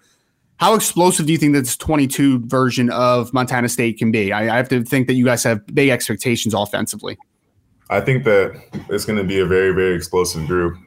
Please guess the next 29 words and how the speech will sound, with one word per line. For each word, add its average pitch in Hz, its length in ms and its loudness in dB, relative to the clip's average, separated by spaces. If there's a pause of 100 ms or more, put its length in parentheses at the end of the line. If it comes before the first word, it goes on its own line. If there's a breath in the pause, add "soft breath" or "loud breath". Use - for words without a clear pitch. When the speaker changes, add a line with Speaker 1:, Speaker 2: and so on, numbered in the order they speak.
(160)
Speaker 2:
with 87 200 -2
Tommy 95 280 0
leading 90 320 -2
us. 85 280 -2
Like, 82 280 -2 (1040)
you 98 100 -4
guys 101 220 4
got 98 120 4
to 95 80 0
see, 95 360 -2
what, 90 260 0
four 98 220 -2
games 101 340 -2
of 90 80 -6
what 92 160 0
he 92 80 -4
could 87 140 -6
do 95 120 0
in 92 60 -2
the 82 80 -4
playoffs. 95 360 0
So 85 380 0
just 95 180 -6
only 95 180 -2
imagine, 87 400 -2
like, 82 180 -4
a 80 60 -10
full 87 260 -4
season. 82 500 -4